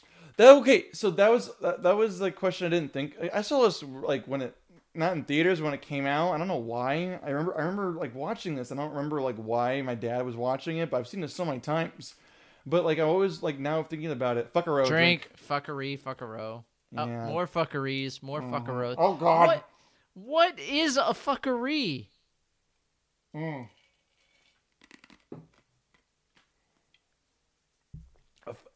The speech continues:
Speaker 1: oh, oh my God, drink is so bad. Um, this
Speaker 2: Ugh.
Speaker 1: a fuckaro means it's happening. It hap-,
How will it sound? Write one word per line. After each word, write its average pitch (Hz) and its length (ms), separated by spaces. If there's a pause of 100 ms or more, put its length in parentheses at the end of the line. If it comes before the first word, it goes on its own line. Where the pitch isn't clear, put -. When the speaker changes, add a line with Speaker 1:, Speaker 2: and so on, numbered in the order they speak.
(180)
Speaker 1:
oh, - 420
oh 156 220 (120)
my 135 120
God, 123 320
drink 147 160
is 143 100
so 151 200
bad. 139 320 (100)
Um, 147 360
this 143 220
Speaker 2:
Ugh. 123 160 (720)
Speaker 1:
a 120 60
fuckaro 160 460
means 147 240
it's 123 80
happening. 139 560 (360)
It 131 120
hap-, 131 260